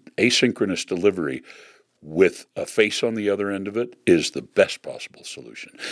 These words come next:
It's the most financially and fiscally responsible solution for both students and the institution.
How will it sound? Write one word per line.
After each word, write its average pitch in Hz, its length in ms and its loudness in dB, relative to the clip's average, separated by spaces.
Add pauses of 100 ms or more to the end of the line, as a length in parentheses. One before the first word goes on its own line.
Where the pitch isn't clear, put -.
(140)
It's - 200 2
the 92 80 0
most 78 320 -2
financially 78 560 -2
and 67 80 -8
fiscally - 480 0
responsible 123 760 2 (300)
solution 120 560 2
for - 420 -8
both 73 220 -6
students 120 580 2
and 92 220 0
the 78 140 -4
institution. 120 800 0